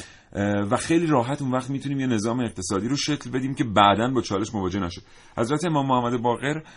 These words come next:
اه، با روایاتی که از حضرت رسول صلوات الله علیه نقل می‌کنن، میان یه سری مفاهیمی رو توضیح می‌دن، اه، که این مفاهیم شاید دقیقاً همون چیزایی که امروز ما بهش، اه، احتیاج داریم برای روشن‌تر شدن موضوع. مثلاً مالکیت خصوصی،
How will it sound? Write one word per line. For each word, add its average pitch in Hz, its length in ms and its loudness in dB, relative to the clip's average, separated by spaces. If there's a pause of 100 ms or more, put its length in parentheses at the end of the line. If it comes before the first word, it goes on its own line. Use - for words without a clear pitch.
(240)
اه، 107 160 0
با 107 200 2
روایاتی 120 800 4
که 143 140 -2
از 110 220 0 (220)
حضرت 110 340 -2
رسول 120 340 0 (100)
صلوات 107 320 0
الله 104 140 4
علیه 101 360 0 (180)
نقل 104 460 2
می‌کنن، 113 640 0 (240)
میان 151 320 4
یه 160 100 8
سری 156 240 0
مفاهیمی 135 720 2
رو 117 120 6
توضیح 95 520 0 (100)
می‌دن، 95 520 -2 (540)
اه، 101 380 4
که - 200 0
این 165 200 2
مفاهیم 143 420 2
شاید 165 220 -2
دقیقاً 127 280 0
همون 156 220 0
چیزایی 127 340 -2
که 135 100 -4
امروز 107 200 0
ما 107 120 0
بهش، 104 260 -2 (360)
اه، 101 200 0
احتیاج 104 520 0
داریم 104 260 0
برای 104 180 4
روشن‌تر 110 440 2
شدن 107 280 -2
موضوع. 104 300 0
مثلاً 117 360 0
مالکیت 127 720 2
خصوصی، 110 680 -4